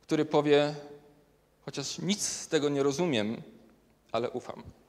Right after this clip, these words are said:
Czy też przyjmiemy postawę tych pozostałych, w cudzysłowie, turystów, którzy się tym zgorszą? Kochani, myślę, że każdy lub zdecydowana większość z nas podpisałaby się pod takim oto zdaniem:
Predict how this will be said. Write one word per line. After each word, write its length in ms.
Czy 120
też 460
przyjmiemy 380
postawę 440
tych 180
pozostałych, 640
w 40
cudzysłowie, 560
turystów, 580
którzy 200
się 120
tym 160
zgorszą? 500
Kochani, 280
myślę, 320
że 120
każdy 560
lub 420
zdecydowana 540
większość 500
z 20
nas 360
podpisałaby 580
się 120
pod 240
takim 420
oto 220
zdaniem: 400